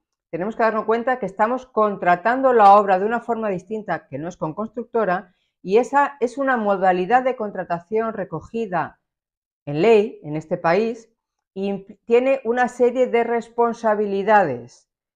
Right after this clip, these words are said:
con los trabajadores, ante Hacienda, y para cubrirnos de esas responsabilidades tenemos que gestionar la obra adecuadamente, porque si no lo hacemos,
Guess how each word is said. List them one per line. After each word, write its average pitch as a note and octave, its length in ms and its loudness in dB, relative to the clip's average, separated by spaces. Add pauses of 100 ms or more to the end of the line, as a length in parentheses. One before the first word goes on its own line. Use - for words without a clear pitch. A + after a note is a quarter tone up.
(500)
con E3 300 2
los D3 180 -2
trabajadores, G#3+ 1040 0
ante C#3+ 340 -6
Hacienda, G#3+ 880 0 (440)
y G3+ 140 -4
para F#3 300 4
cubrirnos A3 520 -2
de F#3 80 2
esas A#3+ 240 0
responsabilidades F3+ 1120 -2 (300)
tenemos A#3+ 360 -2
que A3+ 120 -6
gestionar G3 580 -2
la G#3+ 240 4
obra A3+ 240 2
adecuadamente, F3+ 1200 -2
porque F#3+ 440 4
si - 180 -10
no A3 160 -4
lo D4 80 4
hacemos, G#3+ 640 0